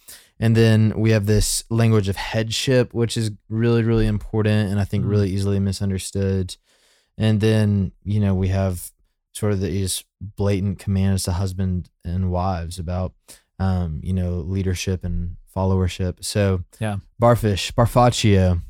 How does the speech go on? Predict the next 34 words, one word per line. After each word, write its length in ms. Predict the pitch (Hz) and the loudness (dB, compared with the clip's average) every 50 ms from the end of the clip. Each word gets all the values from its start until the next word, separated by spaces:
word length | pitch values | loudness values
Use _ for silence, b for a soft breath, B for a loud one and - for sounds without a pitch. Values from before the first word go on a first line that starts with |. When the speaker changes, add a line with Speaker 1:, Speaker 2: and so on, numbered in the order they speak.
| - - | -10 -6
Speaker 2:
<laughs> 340 | - - - - - - - - | -6 -6 -6 -8 -12 -10 -4 0
Speaker 1:
the 100 | 113 113 | 0 2
man 600 | 113 110 117 120 127 131 135 135 131 131 123 - _ _ _ _ _ _ _ - | 2 2 2 2 2 2 2 2 0 0 -2 -4 _ _ _ _ _ _ _ -2
Speaker 2:
The 100 | 143 127 | 0 0
Speaker 1:
of 100 | 123 110 | 2 2
the 80 | 113 117 | 4 4
Speaker 2:
Foch. 100 | 113 120 | 6 6
Speaker 1:
O 60 | 120 117 | 6 6
D 120 | 117 117 | 6 4
R 140 | 113 113 107 | 4 4 2
people, 500 | - 113 113 110 98 98 95 90 85 80 98 | 2 0 0 0 0 0 -2 -2 -2 -2 -2
the 100 | 104 110 | 0 0
Foch. 640 | 101 - - 120 117 113 107 95 90 - - - - - | 0 2 4 4 4 4 4 2 0 -2 -4 -4 -4 -4
Speaker 2:
<laughs> 40 | - | -2
He's 180 | - 139 143 120 | 0 2 4 4
here. 300 | 151 156 147 135 110 - | 6 6 6 4 4 2
Speaker 1:
What 260 | - 127 135 135 151 | 4 4 6 8 8
are 60 | 151 160 | 8 8
your 120 | 156 147 | 6 6
thoughts 420 | 139 - 139 131 127 127 147 151 151 | 6 6 6 6 8 8 6 6 6
Speaker 2:
Um, 420 | 147 147 143 143 139 139 - 110 | 6 6 6 6 6 6 6 4
Speaker 1:
on 360 | 110 110 107 107 107 107 104 - - | 4 4 4 2 2 0 -2 -2 -4
Ephesians 440 | 107 - - 113 110 110 113 107 - | -6 -2 2 2 4 4 4 4 2
five? 420 | - 104 101 104 90 78 78 - _ | 0 0 0 -2 -2 -6 -10 -16 _
Speaker 2:
<clears throat> 40 | _ _ - | _ _ 0
Well, 500 | 139 147 156 160 160 160 160 160 165 - - | 4 6 6 8 8 8 8 6 4 2 -2
uh, 80 | 143 147 - _ | -6 -10 -10 _
you 220 | - 160 170 147 165 | -6 -2 2 4 4
know, 140 | 160 143 123 | 6 4 4
you, 280 | 117 - 131 135 156 165 | 2 0 0 0 0 0
you 180 | 160 139 151 156 | 2 2 2 2
called 280 | - - 170 180 196 196 | 4 6 6 6 6 6
it 80 | 165 | 4
the, 440 | 151 165 147 139 135 - 143 131 131 | 4 4 4 4 2 0 -2 -6 -6